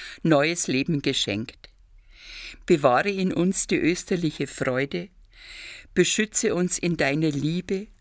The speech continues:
und führe uns zur Herrlichkeit der Auferstehung. Darum bitten wir durch Jesus Christus, unseren Herrn.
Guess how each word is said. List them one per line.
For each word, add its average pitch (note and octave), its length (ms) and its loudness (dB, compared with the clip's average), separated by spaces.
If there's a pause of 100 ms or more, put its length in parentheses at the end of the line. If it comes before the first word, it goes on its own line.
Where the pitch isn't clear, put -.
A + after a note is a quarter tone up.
(520)
und F3+ 160 2
führe G#3 420 4
uns F3+ 280 0
zur D3+ 160 4
Herrlichkeit D#3 800 0
der - 180 -2
Auferstehung. A#2 800 -2 (1040)
Darum D#3 340 4
bitten F#3+ 400 -2
wir F#3+ 280 -2 (500)
durch F3 240 2
Jesus D#3+ 460 2
Christus, - 840 -2
unseren E3+ 520 -2
Herrn. - 360 -6